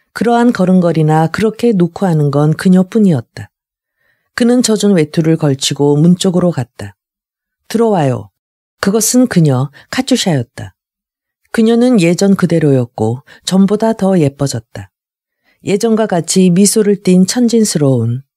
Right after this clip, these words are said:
약간 사팔기가 있는 까만 눈으로 그를 올려다보고 있었다.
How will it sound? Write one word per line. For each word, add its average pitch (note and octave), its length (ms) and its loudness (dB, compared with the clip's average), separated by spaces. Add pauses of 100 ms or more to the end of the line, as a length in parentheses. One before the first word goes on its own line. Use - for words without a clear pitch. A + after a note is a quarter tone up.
(260)
약간 E3+ 380 -2
사팔기가 A3+ 680 0
있는 D#3 440 2
까만 A3 340 2
눈으로 D3 500 2
그를 G#3 380 0
올려다보고 G3+ 640 0
있었다. A2+ 540 -8